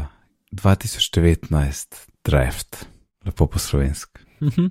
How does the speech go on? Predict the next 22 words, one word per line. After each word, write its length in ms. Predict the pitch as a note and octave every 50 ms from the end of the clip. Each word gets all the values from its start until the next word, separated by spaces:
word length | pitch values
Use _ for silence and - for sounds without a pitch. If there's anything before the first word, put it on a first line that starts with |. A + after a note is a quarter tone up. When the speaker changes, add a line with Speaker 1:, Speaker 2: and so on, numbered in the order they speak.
| _ -
Speaker 2:
draft. 600 | - B2+ B2 A#2+ A#2+ A#2 A#2 - - - - - _ _ _ _ _ _ _ -
A 60 | -
ni 100 | D3 E3
to 120 | E3 E3+ D#3+
vrsta 320 | D#3+ D#3+ D3+ - - C#3
piva 280 | A#2+ - C3 C3 C#3 C3+
ali 120 | C3 B2+ C3
nekaj? 260 | C3 - - C3+ B2 -
Speaker 1:
<laughs> 60 | _ _ _ _ _ _ _ _ - A2 - - - - D#5+ E5+ F5 F#5 F5 E5+ F5 E5+ D#5+ D5 D5 D#5 D5 C5 - - - - - - _ _ _ - - - -
Ja, 240 | - - - - - - - - - -
tudi, 400 | - C#3 C3 G#2+ - - - -
ja. 220 | G2+ F#2+ F#2 F#2+ - _ - - - - - - - - - - _ - - - - - -
To 140 | - - G#2+
mislim, 280 | G#2+ A#2 A#2 - - G#2+
da 80 | F#2+
je 80 | E2+ E2+
točeno 500 | - - F2+ E2+ - - E2+ C2+ B1+ B1+
drugače. 500 | B1+ C#2 C2+ - - - - - - - _ _ _ _ _ _ -
Speaker 2:
A, 260 | C#3 C3 C#3 C3+ A#2+ - _ _ _ _ _ _ -
okej. 360 | C#3+ C#3 - - D#3+ C#3+ C3+ - - _ _
Speaker 1:
Ja, 260 | - - D2 C#2+ C#2 C#2 - _ -
ja. 200 | - - -